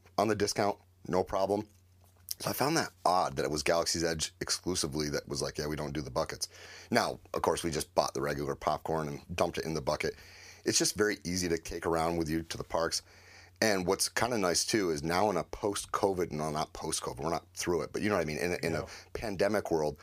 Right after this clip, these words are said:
Speaker 1: um, they've started giving out, like, they'll give you, like, the paper, what you would get if you weren't ordering the bucket. And so what's nice about that for us is that we can split it, put some in the bucket,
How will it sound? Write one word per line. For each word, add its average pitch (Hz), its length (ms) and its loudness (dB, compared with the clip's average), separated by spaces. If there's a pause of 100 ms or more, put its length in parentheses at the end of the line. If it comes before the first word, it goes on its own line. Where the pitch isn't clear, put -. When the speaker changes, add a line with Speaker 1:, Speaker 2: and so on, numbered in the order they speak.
(460)
Speaker 1:
um, 78 280 0 (220)
they've 98 240 2
started 104 380 2
giving 92 300 0
out, - 380 -2 (200)
like, 76 200 0 (420)
they'll 95 100 2
give 95 180 2
you, 95 60 0
like, 82 160 2
the 85 100 -4
paper, 90 520 0 (100)
what 90 160 0
you 104 80 2
would 90 140 -2
get 110 160 2
if - 100 -2
you 90 80 0
weren't 90 200 0 (100)
ordering 82 220 4
the 73 60 -4
bucket. 98 400 2 (540)
And 90 120 2
so 90 360 2
what's 85 440 0
nice 95 260 2
about 78 240 0
that - 140 -2
for - 160 -8 (100)
us 117 340 2 (140)
is 85 140 0
that 82 200 2
we 85 160 -2
can 73 340 -6
split - 400 2
it, 113 180 0 (120)
put - 180 -2
some 92 220 2
in 90 40 0
the 87 60 2
bucket, 85 400 2